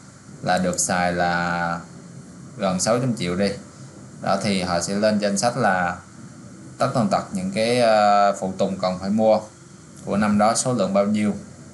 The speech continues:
Đó, rồi, à, họ gửi về cho bên kế hoạch bảo trì, thì bên kế hoạch bảo trì sẽ mua được đúng cái số mà họ đề xuất. Thì họ gửi lên thì K H Bảo Trì họ sẽ phản biện.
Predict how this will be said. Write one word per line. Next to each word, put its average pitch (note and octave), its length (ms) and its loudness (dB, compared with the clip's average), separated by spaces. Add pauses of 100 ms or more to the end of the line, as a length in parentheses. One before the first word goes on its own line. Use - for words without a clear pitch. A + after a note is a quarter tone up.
(360)
Đó, G2+ 260 0 (380)
rồi, F#2 300 2
à, F2+ 440 0
họ F2+ 200 -2
gửi F#2+ 300 0
về G2+ 440 0
cho G2+ 180 2
bên G2+ 340 0
kế A#2+ 100 -2
hoạch - 180 -8
bảo G2 120 0
trì, G2+ 280 0 (120)
thì G2 120 -6
bên G2 220 0
kế A2 100 0
hoạch G#2+ 180 -6
bảo G2+ 100 0
trì G2+ 200 -2
sẽ - 160 -4
mua G#2 220 0
được F#2 200 -4 (340)
đúng A2 160 -2 (140)
cái B2+ 120 -4
số C3 380 0 (540)
mà F2+ 460 0
họ F2 180 0
đề F#2+ 140 2
xuất. C3 180 0 (300)
Thì G2 120 0
họ F#2+ 200 0
gửi F#2 240 2
lên A#2 240 2
thì F#2+ 260 -2
K F#2+ 80 -12
H G2+ 240 -2
Bảo F#2+ 200 -2
Trì G#2 140 -2
họ F2+ 140 -6
sẽ G2+ 180 -4
phản G#2+ 260 -2
biện. F#2+ 220 -2